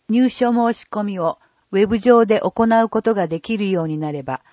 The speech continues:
窓口に出向くことなく入所申し込みが可能となり、利便性の向上や事務の効率化が図られる。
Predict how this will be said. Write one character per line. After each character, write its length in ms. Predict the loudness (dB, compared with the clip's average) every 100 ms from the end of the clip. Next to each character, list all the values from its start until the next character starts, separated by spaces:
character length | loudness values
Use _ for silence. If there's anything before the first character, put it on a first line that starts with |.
| _ _ -6
窓 300 | 0 2 2
口 280 | 0 -4
に 140 | -6 -4
出 120 | -4
向 120 | -4
く 140 | -6 -6
こ 120 | -4
と 160 | -4
な 140 | -6 -6
く 220 | -10 -12 -10
入 200 | -4 -4
所 160 | 0 2
申 280 | 2 0
し 60 | -2
込 140 | -4
み 120 | -4 -2
が 140 | -2
可 160 | -2 -4
能 180 | -4
と 140 | -4 -4
な 140 | -6
り、 180 | -8 -12 _ _ _ _ -12
利 160 | -6
便 220 | -2 -2 -2
性 260 | -2 -2
の 140 | -4 -6
向 280 | -4 -4
上 260 | -4 -8 -6
や 240 | -6 -8 -10
事 60 | -6 -2
務 140 | -2
の 140 | -4 -6
効 220 | -4 -4
率 240 | -4 -10
化 120 | -8
が 120 | -6 -8
図 260 | -8 -8
ら 100 | -8
れ 160 | -8 -10
る。 140 | -12